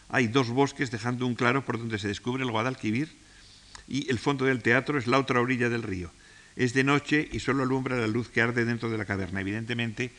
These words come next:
estas montañas enormes con cavernas practicables, etcétera, era una cosa bastante complicada. El acto cuarto era muy sencillo, un salón con dos tronos, y el acto quinto es la misma decoración del tercero, es decir, esta de las montañas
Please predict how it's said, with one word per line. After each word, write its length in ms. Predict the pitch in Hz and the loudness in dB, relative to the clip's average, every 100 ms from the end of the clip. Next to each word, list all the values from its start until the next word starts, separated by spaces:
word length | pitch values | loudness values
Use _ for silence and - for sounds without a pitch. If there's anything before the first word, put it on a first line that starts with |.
| - - | -20 -16
estas 300 | - 101 120 | -10 -6 -4
montañas 540 | 107 110 113 110 113 110 | -2 0 0 0 -4 -4
enormes 400 | 107 113 113 104 | -2 -2 -4 -6
con 180 | 110 104 | -6 0
cavernas 600 | 101 110 113 110 98 - - - | 2 2 0 -2 -4 -8 -20 -6
practicables, 720 | 101 101 110 104 110 101 92 | -4 0 -2 2 0 0 -4
etcétera, 420 | 98 107 104 123 | -4 -4 -4 -4
era 100 | 120 | -4
una 120 | 107 98 | -4 -4
cosa 280 | 110 120 120 - - - | -4 -6 -8 -20 -20 -6
bastante 340 | 110 117 113 - | -4 -2 -4 -2
complicada. 560 | 107 101 - 80 - - - - - | -4 -4 -8 -8 -16 -20 -20 -20 -8
El 100 | 117 | -2
acto 240 | 120 - 123 | 0 0 0
cuarto 280 | 127 117 | 0 0
era 100 | 120 | -2
muy 100 | 117 | -2
sencillo, 460 | 117 107 - 117 131 | -2 -2 0 -2 -2
un 60 | 127 | -2
salón 240 | - 113 | -2 -2
con 180 | 110 98 | -4 -4
dos 160 | 104 | -4
tronos, 480 | - 131 139 160 - - - - - | -2 -2 0 -4 -6 -20 -20 -20 -12
y 120 | 123 123 | 0 2
el 80 | |
acto 240 | 117 - 104 | 2 -2 -6
quinto 420 | 127 131 139 - - - - | -4 -4 -6 -6 -10 -14 -14
es 180 | - 95 | -10 -4
la 80 | 107 | -2
misma 280 | 107 104 113 | -2 -2 -4
decoración 420 | 104 95 - 120 | -4 -8 -6 -4
del 140 | 113 | -4
tercero, 380 | 90 87 104 110 | -4 -6 -4 -4
es 60 | 92 | -6
decir, 300 | 85 104 117 | -4 -4 -4
esta 180 | - 95 | -8 -6
de 60 | 98 | -4
las 100 | 92 | -4
montañas 540 | 98 104 104 107 - | -4 -2 -2 -4 -8